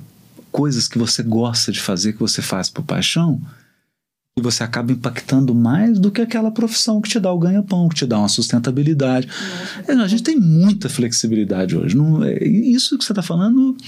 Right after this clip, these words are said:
Speaker 1: eu vejo, por exemplo, meu avô, minha avó, né, essa geração, era assim, tinha profissão,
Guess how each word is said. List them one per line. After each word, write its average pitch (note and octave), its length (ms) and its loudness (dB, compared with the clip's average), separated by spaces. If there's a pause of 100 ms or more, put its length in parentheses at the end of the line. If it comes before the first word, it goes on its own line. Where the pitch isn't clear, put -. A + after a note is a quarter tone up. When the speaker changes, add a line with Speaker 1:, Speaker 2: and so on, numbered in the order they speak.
(560)
Speaker 1:
eu C3+ 80 0
vejo, D3 300 -2
por G#2 100 -4
exemplo, G2+ 260 0
meu G2 200 2
avô, F#2+ 760 0 (480)
minha F#2 180 0
avó, F#2 680 0
né, G2 160 2
essa F#2+ 180 -2
geração, F2+ 540 0 (880)
era - 80 0
assim, B2 200 -2
tinha G#3 240 -2
profissão, G3 920 2